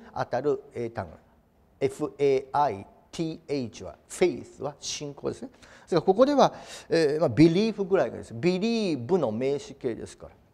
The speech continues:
強く信じること、信念。That。これは後ろに、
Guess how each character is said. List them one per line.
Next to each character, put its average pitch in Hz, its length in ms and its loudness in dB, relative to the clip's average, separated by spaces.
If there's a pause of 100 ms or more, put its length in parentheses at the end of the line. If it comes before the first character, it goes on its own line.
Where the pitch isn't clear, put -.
(120)
強 226 220 4
く 165 120 2
信 147 300 -2
じ 139 140 0
る 107 100 -4
こ 104 120 -6
と、 - 120 -4
信 131 680 -6
念。 101 200 -6 (1080)
That。 143 480 -2 (1120)
こ 190 100 4
れ 202 80 8
は 202 60 8
後 175 360 4
ろ 202 240 10
に、 220 360 2